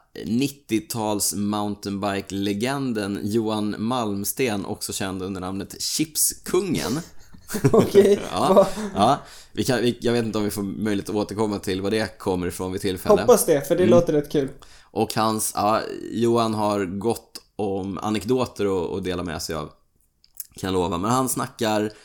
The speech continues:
Speaker 1: mycket triathlon och Xterra med sin kompis, eh, Patrik Lundqvist i Gott Snack-podden. Så att kolla upp dem om ni är sugna på mer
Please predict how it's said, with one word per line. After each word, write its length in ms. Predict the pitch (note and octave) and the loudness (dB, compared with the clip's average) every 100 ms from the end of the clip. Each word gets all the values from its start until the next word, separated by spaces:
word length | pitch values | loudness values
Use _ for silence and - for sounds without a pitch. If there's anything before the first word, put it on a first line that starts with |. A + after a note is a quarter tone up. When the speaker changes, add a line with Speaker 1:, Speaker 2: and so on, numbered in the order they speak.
| - | -8
Speaker 1:
mycket 300 | A#2 A#2+ A2+ | -4 -2 -2
triathlon 580 | - C#3 D3 C3 G#2+ G2+ | 0 0 0 -2 -4 -4
och 180 | G2 - - | -4 -8 -4
Xterra 480 | - A#2+ A2 A2+ G#2 | -2 0 0 0 -2
med 120 | F#2 | -2
sin 200 | F2+ F2+ | -4 -4
kompis, 500 | F#2+ F2+ F#2 - - | -6 -4 -4 -4 -4
eh, 200 | F2 C2+ | -4 -6
Patrik 520 | - F#2+ - F2+ - | -4 -4 -4 -8 -4
Lundqvist 640 | A2+ G2 F2 - A#2 - | -4 -4 -6 -6 -6 -6
i 220 | - E2 D#2 | -8 -8 -8
Gott 200 | D2+ - | -10 -8
Snack-podden. 540 | F2 - - - - | -8 -10 -14 -14 -8
Så 120 | - | -6
att 160 | G#2 - - - _ | -6 -8 -20 -20 _
kolla 220 | - C3 | -2 0
upp 140 | E3 - | 0 0
dem 300 | C#3+ B2+ B2+ | 0 0 -2
om 120 | B2 | -2
ni 260 | A#2+ A#2 | -2 0
är 240 | A#2 A2+ A2 | 0 -2 -2
sugna 360 | - A2 G#2 | -2 -2 -2
på 100 | G2 | -6
mer 360 | G2+ A#2+ A2+ G#2+ | -4 -2 -2 -6